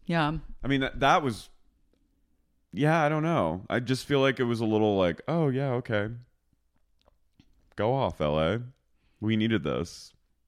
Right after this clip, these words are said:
Speaker 1: We did. I mean, the vibes have been terrible. covid ruined the vibes of Los Angeles. So I guess now
Speaker 2: Maybe forever?
Speaker 1: Potentially.
Speaker 2: But this is, like, a
Speaker 1: And
Speaker 2: good
Speaker 1: now this is, like, all we have going is, like, the sports teams win sometimes.
Speaker 2: The Lakers won, right?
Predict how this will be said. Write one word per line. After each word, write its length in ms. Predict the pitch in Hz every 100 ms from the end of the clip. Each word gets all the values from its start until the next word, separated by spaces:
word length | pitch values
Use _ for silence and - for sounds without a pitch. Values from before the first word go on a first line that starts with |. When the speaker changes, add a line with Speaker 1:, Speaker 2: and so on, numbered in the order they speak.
| _ - _ _ -
Speaker 1:
We 160 | 220
did. 540 | 196 147 131 175 180 170
I 100 | 175
mean, 200 | 196 196
the 80 | 202
vibes 380 | 175 156 160 170
have 120 | 208
been 300 | 180 175 190
terrible. 640 | - 175 139 160 175 185 185
covid 420 | 185 165 156 156
ruined 340 | 143 151 151 156
the 60 |
vibes 380 | 151 147 165 156
of 80 | 143
Los 260 | 151 143
Angeles. 560 | 160 139 147 170 175 175
So 160 | 175 160
I 80 |
guess 420 | 151 147 151 165 -
now 400 | 160 147 139 143
Speaker 2:
Maybe 140 | 104
forever? 540 | 139 80 80 123 165 180 _ _ _ 175 -
Speaker 1:
Potentially. 960 | - 175 208 202 - 147 127 131 147 165
Speaker 2:
But 80 | 107
this 160 | 113 113
is, 140 | 110
like, 140 | 117
a 80 | 101
Speaker 1:
And 100 | 107
Speaker 2:
good 60 | 98
Speaker 1:
now 240 | 180 180
this 220 | 180 175 180
is, 100 | 170
like, 300 | 160 147 - _ _ -
all 240 | 151 147
we 160 | 147 143
have 560 | 160 143 131 127 123
going 380 | 139 131 131 127
is, 160 | 123 135
like, 240 | 135 120
the 80 | -
sports 500 | 139 - 127 - -
teams 420 | - 135 120 135
win 520 | 139 104 98 - 170 170
sometimes. 720 | 143 - 185 95 - - 95
Speaker 2:
The 60 | 101
Lakers 400 | 95 90 110 107
won, 240 | 117 113
right? 320 | 113 113 117